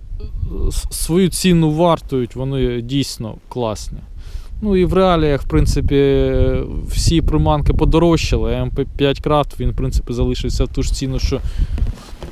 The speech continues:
і був, і тому <laughs> він вже, можна сказати, до бюджетного сегменту відноситься.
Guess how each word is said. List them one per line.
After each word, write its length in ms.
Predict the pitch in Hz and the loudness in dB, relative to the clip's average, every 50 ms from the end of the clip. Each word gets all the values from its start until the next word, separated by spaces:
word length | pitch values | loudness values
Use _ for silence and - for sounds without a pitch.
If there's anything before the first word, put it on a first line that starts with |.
| - - - 151 | -14 -8 0 2
і 100 | 156 147 | 2 2
був, 580 | 131 131 156 170 180 175 165 143 127 120 120 | 2 2 2 4 6 6 4 4 2 0 -2
і 240 | 117 113 113 113 107 - | -2 -2 -2 -4 -6 -6
тому 340 | - 120 123 123 131 135 117 107 98 - - - - | -8 -6 -4 0 0 0 0 -2 -4 -8 -14 -18 -20
<laughs> 340 | - - - 139 127 127 | -20 -20 -18 -16 -12 -8
він 160 | 120 123 127 123 | -6 -6 -4 -4
вже, 180 | 113 117 131 | -4 -4 -4
можна 240 | 127 123 117 127 123 | -4 -2 -4 -4 -4
сказати, 460 | - - 135 123 139 131 - - 123 | -2 -2 0 2 2 2 0 0 -6
до 160 | 107 104 123 | -6 -6 -4
бюджетного 460 | 123 127 127 120 135 - - 127 127 120 | -2 -2 0 0 0 -2 0 -2 -4 -4
сегменту 500 | - - 120 120 117 110 107 - - 104 | -6 -6 -6 -4 -4 -4 -4 -4 -4 -6
відноситься. 680 | 95 95 - 101 104 104 - - - - - - - | -4 -4 -4 -4 -4 -4 -4 -4 -4 -6 -4 -6 -6